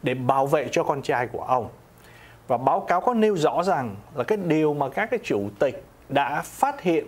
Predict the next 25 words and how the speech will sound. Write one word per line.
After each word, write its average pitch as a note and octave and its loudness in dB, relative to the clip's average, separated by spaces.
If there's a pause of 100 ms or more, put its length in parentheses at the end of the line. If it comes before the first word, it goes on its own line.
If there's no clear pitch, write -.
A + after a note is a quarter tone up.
ở A2+ 0
trong C#3 -2
cái F3 -4
quá G#3 0
trình B2+ -2
điều C3 2
tra D3 0 (380)
là C3+ 4
chính A3+ -2
quyền C#3+ 2 (140)
ông D#3+ 0
Obama E3+ 2
biết C#4+ -2
rằng D3 0
là B2+ 4
vị D3+ 0
trí D#3 2
của G2 2 (680)
Hunter G3 0
Biden D#3 2 (160)
ở A#2 2
trong D3 0
cái F#3 0
hội D#3 0
đồng A2+ 0